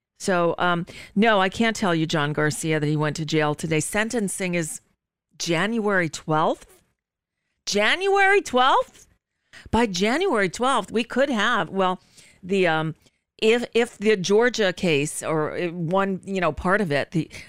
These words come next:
those who, um, opted to go early, who were n-, not successful, like Mark Meadows, not successful in getting their cases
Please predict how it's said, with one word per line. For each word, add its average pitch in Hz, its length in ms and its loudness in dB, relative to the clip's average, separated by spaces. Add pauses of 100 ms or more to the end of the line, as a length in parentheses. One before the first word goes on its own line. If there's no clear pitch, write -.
(100)
those 180 320 2
who, 180 340 -2 (420)
um, 165 240 -4
opted 175 360 0
to - 80 -8
go 170 120 4
early, 175 260 4
who 202 100 6
were 214 220 4
n-, 233 200 -4
not 220 320 2
successful, 196 920 -2 (560)
like 226 180 2
Mark 196 200 0
Meadows, 202 460 0 (260)
not 233 340 2
successful 196 800 0
in 196 260 0
getting 190 500 2 (260)
their 190 160 2
cases 180 640 -2